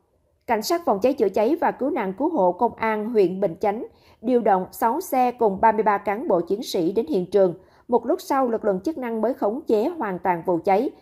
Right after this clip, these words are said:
Vụ cháy khiến nhiều tài sản bên trong cơ sở bị cháy hoàn toàn. Trong đêm, lực lượng chức năng đã tìm kiếm được một thi thể nạn nhân, một người còn lại mất tích và tìm thấy được sau đó.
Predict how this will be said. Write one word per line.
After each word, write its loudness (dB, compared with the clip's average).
Vụ 4
cháy 0
khiến -4
nhiều 2
tài 0
sản -4
bên 0
trong -2
cơ -4
sở 0
bị 2
cháy 0
hoàn -6
toàn. 2
Trong 0
đêm, 2
lực -2
lượng 2
chức -2
năng -6
đã 0
tìm -2
kiếm 0
được 0
một -4
thi -2
thể -2
nạn -6
nhân, 0
một -2
người 4
còn -2
lại 2
mất -4
tích -4
và 2
tìm -2
thấy 0
được 2
sau -2
đó. 2